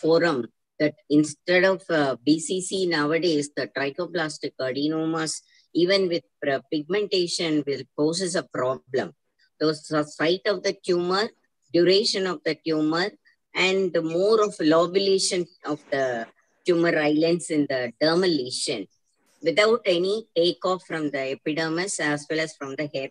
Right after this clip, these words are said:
follicle rules out of B C C, though the peripheral palisading and other features will be there. And there is no markers for this. And one more thing is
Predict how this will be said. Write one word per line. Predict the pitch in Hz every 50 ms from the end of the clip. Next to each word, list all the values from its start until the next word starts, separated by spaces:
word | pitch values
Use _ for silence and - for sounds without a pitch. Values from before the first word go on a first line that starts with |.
| - _
follicle | 190 139 135 - - _ - 190 - _ _ _ _ _
rules | - 165 180 196 247 233 -
out | 214 170 165 - 143
of | 117 - -
B | 120 127 135
C | - - 143 139
C, | - - - - - - _ _ _ _ _
though | 175 185 196 202
the | 190 190 175 156 -
peripheral | 165 151 151 - - 147 147
palisading | - - 143 139 139 143 139 - 139 135 127 - 135 135 131
and | 131 131 127
other | 127 131 135 - 151
features | 151 - 147 143 143 - - 143 - - -
will | 127 123 - - 127
be | 127 117
there. | - 107 95 - - _ _ _ _ _ _ _
And | 160 170 185 170
there | 180 180 196 190
is | 165
no | 170 170 180 185
markers | 180 170 156 156 156 - _ - 175 180 175 -
for | - - 127 120 -
this. | 160 196 247 - - - _ _ _ _ _ -
And | 185 196 208 208 202 160 156
one | 175 175 185 202 233
more | 254 247 247 - - -
thing | 220 233 254 233
is | 214 226 220 -